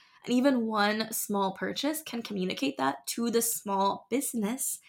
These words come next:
that you are supporting. The third reason why you should shop small this holiday season, you are investing in the future,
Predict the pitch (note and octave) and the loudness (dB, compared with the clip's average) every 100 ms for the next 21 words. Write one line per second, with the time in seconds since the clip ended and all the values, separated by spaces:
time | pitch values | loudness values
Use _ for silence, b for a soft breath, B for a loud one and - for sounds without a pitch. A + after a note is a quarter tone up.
0 | b b b A3+ - G3 F#3+ - G#3 G3+ | b b b -2 2 2 0 -2 -2 -2
1 | A3+ - - _ _ _ _ _ _ _ | -2 -4 -10 _ _ _ _ _ _ _
2 | _ _ _ B3 A#3+ - A3 G3+ G3+ G#3+ | _ _ _ 0 0 -2 4 6 6 4
3 | B3+ - G3+ G#3 G3+ F#3+ G3+ A3 F#3+ F#3 | 0 -2 0 2 2 2 -2 -4 -4 0
4 | E3 E3 F3 E3+ - - G3 G#3 F#3+ G#3+ | 2 2 2 -4 -4 -2 0 0 0 0
5 | G#3 G#3 B3 - G#3+ G#3 G#3 - - - | 0 0 -4 -4 0 0 0 0 2 2
6 | A#3 A3 G3 F#3 G#3 A3 G#3+ G3 G3 G3+ | 0 2 4 2 2 0 2 2 4 2
7 | - F#3 F3+ F#3 F#3 b b b b _ | 0 -2 -2 -2 -4 b b b b _
8 | _ - G#3 C4 D#4 - D#4 D#4 C4+ F#3 | _ -4 2 4 4 0 -4 -2 -4 -2
9 | E3 - - A3 A3+ A3+ _ F#3 F3+ F#3 | -4 -6 -6 -4 -4 -6 _ -2 0 -2
10 | F#3 G2+ - - F2+ | -4 -4 -2 -4 -6